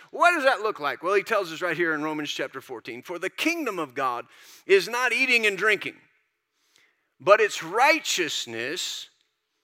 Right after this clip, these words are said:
and peace and joy in the Holy Ghost."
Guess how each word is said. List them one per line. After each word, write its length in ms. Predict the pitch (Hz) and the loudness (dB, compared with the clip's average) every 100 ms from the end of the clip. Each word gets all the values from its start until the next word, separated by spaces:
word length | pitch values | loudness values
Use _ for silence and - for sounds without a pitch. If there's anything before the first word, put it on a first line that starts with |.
| _ _ _ 190 | _ _ _ -2
and 240 | 208 202 | -2 -2
peace 760 | - 294 185 160 165 - - - _ _ - | -2 0 0 -2 -4 -8 -10 -16 _ _ -2
and 280 | 196 185 | 0 0
joy 760 | 147 - 240 226 156 135 143 151 _ _ _ _ _ | -2 2 4 4 4 0 -2 -4 _ _ _ _ _
in 240 | - 220 202 | 0 0 4
the 140 | 175 | 0
Holy 360 | - 190 180 165 | 2 -2 2 2
Ghost." 680 | 143 143 82 - - - | 2 -2 -2 -10 -16 -18